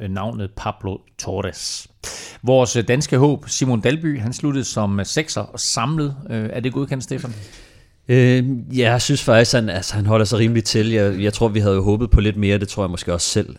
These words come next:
Speaker 2: øh, han havde. Øh, jeg synes, han kørte en super god, øh, femte etape, som Kim også var inde på.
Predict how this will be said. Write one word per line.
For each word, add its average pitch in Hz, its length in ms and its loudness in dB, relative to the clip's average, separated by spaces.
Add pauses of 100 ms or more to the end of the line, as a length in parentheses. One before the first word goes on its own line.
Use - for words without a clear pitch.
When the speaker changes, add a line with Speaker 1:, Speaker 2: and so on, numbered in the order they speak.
Speaker 2:
øh, 85 280 -4
han 90 140 -6
havde. 92 300 -2 (140)
Øh, 82 460 -6
jeg 82 100 -8
synes, - 160 -10
han 92 100 -4
kørte 90 260 -2
en 90 60 -4
super 101 260 -8
god, 92 320 -4
øh, 90 80 -2
femte 92 300 -2
etape, 87 300 -6
som 92 140 -10
Kim 98 220 -6
også 92 180 -6
var 95 80 -6
inde 92 160 -4
på. 98 220 -6